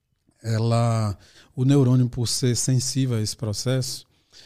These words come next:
muitas vezes a gente se acostuma e começa a ter benefícios imediatos. E a gente vai falar muito aqui sobre essa lógica de benefícios imediatos,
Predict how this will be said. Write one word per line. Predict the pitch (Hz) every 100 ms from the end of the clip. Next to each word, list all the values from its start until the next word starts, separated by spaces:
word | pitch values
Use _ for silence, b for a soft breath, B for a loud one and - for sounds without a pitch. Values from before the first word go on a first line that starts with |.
| B
muitas | 120 127 135 131 113
vezes | 127 123
a | 120
gente | 120 123
se | -
acostuma | 131 131 135 127 - - 127 143 120 104
e | 110
começa | - 113 110
a | 120
ter | 120
benefícios | 110 113 117 - - 117 - - 101 - - _
imediatos. | 120 135 120 104 101 104 - - - -
E | 104
a | 98
gente | 104
vai | 101
falar | 107 110
muito | 107 104 101
aqui | - 95
sobre | - 95
essa | 98 -
lógica | 98 95 - 101
de |
benefícios | 101 101 98 - 95
imediatos, | 110 101 98 101 101